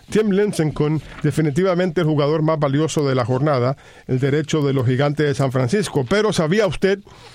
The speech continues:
que más tarde Cincinnati derrotó a los Cachorritos de Chicago cuatro por una? Ese partido lo rescató Aroldis Chapman, su rescate número catorce de la campaña.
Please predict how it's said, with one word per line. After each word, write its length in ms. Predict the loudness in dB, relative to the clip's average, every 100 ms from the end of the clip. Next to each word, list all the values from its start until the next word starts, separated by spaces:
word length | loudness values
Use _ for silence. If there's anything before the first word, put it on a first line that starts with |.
| -20 -14 -2
que 120 | 0
más 180 | 0 2
tarde 380 | 0 2 -2 -4 -16 -20 -20 -6
Cincinnati 680 | -2 0 2 2 0 0 0
derrotó 440 | 2 0 0 0
a 40 |
los 160 | 0 0
Cachorritos 580 | -2 0 0 0 0 0
de 80 | 0
Chicago 460 | -2 0 0 0
cuatro 340 | 0 -2 -2 -2
por 160 | -2
una? 320 | 0 0 -2 -6 -20 _ _ _ _ _ _ _ _ -20 -20 -20 -14 -4
Ese 240 | 0 0
partido 580 | 0 0 0 0 0 -2 -2
lo 340 | 0 2 0 -2
rescató 800 | -2 -2 -2 -4 0 0 0 -4 -4
Aroldis 640 | 0 2 0 0 0 -2 -8
Chapman, 640 | -2 -2 0 -2 0 0 -4
su 180 | -6 -2
rescate 480 | -2 -2 -4 -2
número 340 | 0 0 0 -2
catorce 500 | -4 -2 -2 -2 -2
de 100 | 0
la 140 | -2
campaña. 540 | -2 -2 0 0 -2